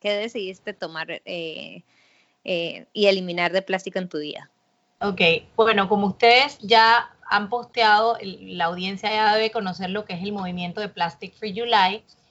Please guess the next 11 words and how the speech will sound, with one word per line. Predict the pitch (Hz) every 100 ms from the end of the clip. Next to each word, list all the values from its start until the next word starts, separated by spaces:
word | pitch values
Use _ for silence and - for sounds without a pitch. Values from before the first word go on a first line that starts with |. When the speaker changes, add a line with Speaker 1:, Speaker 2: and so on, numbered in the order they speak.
| _ _
Speaker 2:
Este | 240 -
es | 277
un | 269
movimiento | 277 233 208 202 240
global | 233 202 180 196 190 202 - _ _ _ _ _
en, | 185 185 180 180 -
en | 190
el | 185 -
cual | 185 180 180
las | 180
personas | - 180 - 214 208 240